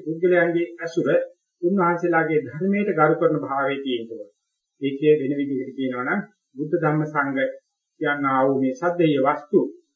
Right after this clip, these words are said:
නිතර ආශ්‍රය කරන ගතිය තියෙනවා නම් අපි නරක දේ කරන දුසිරිතට ඇදෙන ගතියක් නැහැ. ක්‍රමක්‍රමයෙන්, ක්‍රමක්‍රමයෙන්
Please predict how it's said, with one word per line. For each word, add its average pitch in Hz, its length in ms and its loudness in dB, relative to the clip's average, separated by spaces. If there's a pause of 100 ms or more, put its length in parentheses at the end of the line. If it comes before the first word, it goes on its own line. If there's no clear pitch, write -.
(160)
නිතර 208 420 2 (100)
ආශ්‍රය 202 440 4
කරන 175 220 4
ගතිය 151 340 0
තියෙනවා 175 380 2
නම් 285 140 2 (220)
අපි 175 300 -2 (500)
නරක 170 380 2
දේ 151 240 4
කරන 156 320 2 (280)
දුසිරිතට 180 560 0 (260)
ඇදෙන 147 340 0
ගතියක් 135 380 0
නැහැ. 120 180 -8 (380)
ක්‍රමක්‍රමයෙන්, 151 580 -2
ක්‍රමක්‍රමයෙන් 127 680 -4